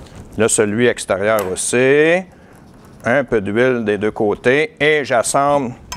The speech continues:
les deux roulements à l'intérieur. Donc, je prends le bloc qui est bien ajusté avec mon roulement intérieur, je le place de ce côté ici, je place mon roulement de pignon avant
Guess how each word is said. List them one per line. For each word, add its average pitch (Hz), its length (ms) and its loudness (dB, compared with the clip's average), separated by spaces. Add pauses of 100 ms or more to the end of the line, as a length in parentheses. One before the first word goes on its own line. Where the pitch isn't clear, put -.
les 127 140 0
deux 139 120 0
roulements 127 460 -2 (120)
à 127 120 0
l'intérieur. 123 640 0 (100)
Donc, 113 220 -4
je 113 100 -6
prends 135 340 -2
le 131 140 0
bloc 135 640 0 (260)
qui - 140 -4
est 110 60 0
bien 135 380 2
ajusté 139 540 0
avec 123 300 0
mon 120 260 0
roulement 123 300 0
intérieur, 139 760 0 (500)
je 123 160 -2
le 135 120 2
place 143 540 0 (460)
de 147 260 0
ce 147 100 0
côté 135 380 -2
ici, 180 600 0 (540)
je 101 120 0
place 147 360 2
mon 135 160 -2
roulement 131 420 0
de 135 40 -12
pignon 131 400 0
avant 143 400 0